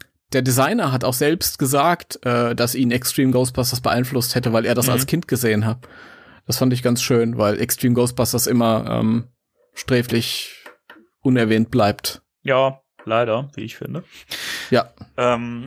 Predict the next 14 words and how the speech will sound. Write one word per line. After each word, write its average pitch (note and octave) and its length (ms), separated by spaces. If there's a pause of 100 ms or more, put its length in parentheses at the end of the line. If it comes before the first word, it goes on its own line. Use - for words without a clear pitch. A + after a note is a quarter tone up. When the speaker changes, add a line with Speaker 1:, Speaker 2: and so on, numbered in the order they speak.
Speaker 2:
aber C3+ 340
ja, D#3+ 140 (180)
also, C#3+ 300 (360)
wie - 60
gesagt, D#3 240
vom, B2+ 240
vom, C#3 320 (200)
vom C3+ 300 (300)
Design B2 380
her D#3+ 420 (300)
merkt B2+ 280
man C3+ 140
das C3+ 160
auch, C3+ 360